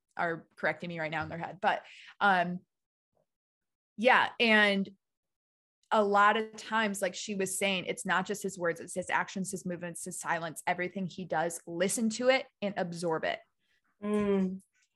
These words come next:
Speaker 1: And yeah, I just love that. I love that.
Speaker 2: Yeah. I forget, or I feel like we forget to continue to learn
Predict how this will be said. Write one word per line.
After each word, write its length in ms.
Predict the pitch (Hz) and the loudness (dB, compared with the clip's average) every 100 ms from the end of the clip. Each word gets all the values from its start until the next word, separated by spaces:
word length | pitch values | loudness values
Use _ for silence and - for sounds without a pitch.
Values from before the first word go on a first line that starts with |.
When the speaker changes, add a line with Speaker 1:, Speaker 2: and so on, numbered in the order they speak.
| _ - - | _ -14 -6
Speaker 1:
And 640 | 196 196 190 185 185 180 - _ _ _ _ - | -2 2 2 2 -2 -8 -14 _ _ _ _ 4
yeah, 220 | 196 165 - | 4 4 0
I 100 | 180 | -4
just 160 | 185 | -4
love 120 | 175 | -6
that. 200 | 180 156 - _ _ _ _ - | -2 -4 -4 _ _ _ _ -10
I 60 | 190 | -6
love 140 | 190 | -2
that. 100 | 170 | 4
Speaker 2:
Yeah. 240 | 226 208 196 _ - | 6 6 0 _ 2
I 80 | 226 | 4
forget, 480 | 285 277 285 320 - _ _ _ _ - | 6 6 8 6 2 _ _ _ _ 6
or 100 | 226 | 10
I 100 | 220 | 10
feel 200 | 220 233 | 6 2
like 200 | 262 240 | 2 0
we 80 | 226 | -6
forget 540 | 220 196 196 190 - | -2 2 4 4 0
to 500 | - 196 180 175 170 - _ _ _ - | -4 0 2 2 0 -8 _ _ _ -6
continue 840 | 214 196 - 202 202 196 185 180 | 0 0 2 2 4 6 4 2
to 180 | - 185 | 0 -2
learn 520 | 170 170 165 160 | -2 -2 -4 -6